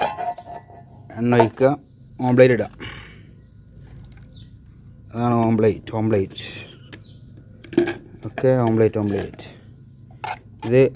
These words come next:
ഓംലെറ്റ് ആവണ കാണിച്ചു തരാം. സാധനം അവിടെ കിടന്ന് ഇങ്ങനെ ആവുന്നുണ്ട്, ഞാൻ അങ്ങോട്ട് മാറി നിന്നാണ്.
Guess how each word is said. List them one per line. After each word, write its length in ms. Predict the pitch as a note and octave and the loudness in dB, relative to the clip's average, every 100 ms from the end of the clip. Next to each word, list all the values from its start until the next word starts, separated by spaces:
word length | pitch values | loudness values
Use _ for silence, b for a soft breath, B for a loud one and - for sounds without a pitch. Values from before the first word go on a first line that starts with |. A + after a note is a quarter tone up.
| - | -2
ഓംലെറ്റ് 340 | A#2+ B2 B2+ | 2 6 6
ആവണ 160 | B2 A#2+ | 6 4
കാണിച്ചു 240 | G#2+ G2 | 0 -2
തരാം. 120 | F#2 - - - - - - - _ _ _ - | -6 -8 -6 -4 -4 -8 -20 -20 _ _ _ -4
സാധനം 380 | A#2 A#2+ B2 C#3+ | 2 4 6 6
അവിടെ 160 | C#3 | 6
കിടന്ന് 220 | C#3 C3 | 4 2
ഇങ്ങനെ 160 | C3+ C3+ | 2 4
ആവുന്നുണ്ട്, 380 | A#2+ A#2+ B2+ A#2 | 4 4 2 2
ഞാൻ 120 | A2 | 2
അങ്ങോട്ട് 220 | A2+ A#2 | 0 0
മാറി 280 | A#2 G#2+ A#2+ | 2 2 2
നിന്നാണ്. 260 | A2+ F#2+ | 0 -2